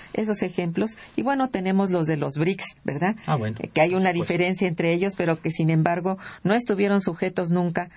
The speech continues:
Speaker 1: a esos famosos, este, condicionantes de,
Speaker 2: Sí.
Speaker 1: del consenso de
Speaker 2: No,
Speaker 1: Washington.
Speaker 2: ellos lo rechazaron, el consenso de
Speaker 1: Exactamente.
Speaker 2: Washington,
Speaker 1: Entonces,
Speaker 2: definitivamente.
Speaker 1: bueno, po-, todavía podemos, ¿verdad?
Speaker 2: Por
Speaker 1: Este,
Speaker 2: supuesto.
Speaker 1: un
Speaker 2: Este
Speaker 1: día de
Speaker 2: país
Speaker 1: estos,
Speaker 2: tiene,
Speaker 1: ¿no?
Speaker 2: pero
Speaker 1: <laughs>
Speaker 2: bastante por dar, pero bueno.
Speaker 1: Sí.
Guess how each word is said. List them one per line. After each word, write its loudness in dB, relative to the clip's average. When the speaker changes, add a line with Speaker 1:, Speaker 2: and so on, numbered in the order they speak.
Speaker 1:
a 0
esos -2
famosos, -2
este, -2
condicionantes 0
de, 2
Speaker 2:
Sí. -8
Speaker 1:
del 0
consenso 0
de 0
Speaker 2:
No, -2
Speaker 1:
Washington. 4
Speaker 2:
ellos 2
lo 2
rechazaron, -2
el -4
consenso 0
de 0
Speaker 1:
Exactamente. -2
Speaker 2:
Washington, -6
Speaker 1:
Entonces, 2
Speaker 2:
definitivamente. -8
Speaker 1:
bueno, 0
po-, -4
todavía 0
podemos, 0
¿verdad? -2
Speaker 2:
Por 2
Speaker 1:
Este, 0
Speaker 2:
supuesto. -2
Speaker 1:
un -2
Speaker 2:
Este 2
Speaker 1:
día 2
de 0
Speaker 2:
país 2
Speaker 1:
estos, -2
Speaker 2:
tiene, 4
Speaker 1:
¿no? -6
Speaker 2:
pero 0
Speaker 1:
<laughs> -4
Speaker 2:
bastante 2
por 0
dar, 0
pero -2
bueno. 0
Speaker 1:
Sí. -6